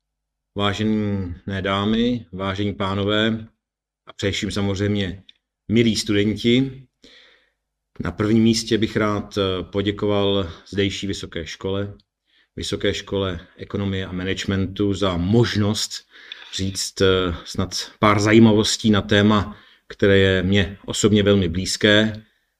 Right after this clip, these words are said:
na téma česko-německých vztahů,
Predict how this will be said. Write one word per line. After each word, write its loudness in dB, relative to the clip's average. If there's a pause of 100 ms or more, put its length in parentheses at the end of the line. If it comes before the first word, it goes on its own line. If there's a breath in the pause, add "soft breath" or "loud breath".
na 0
téma 2 (300)
česko-německých 2
vztahů, 4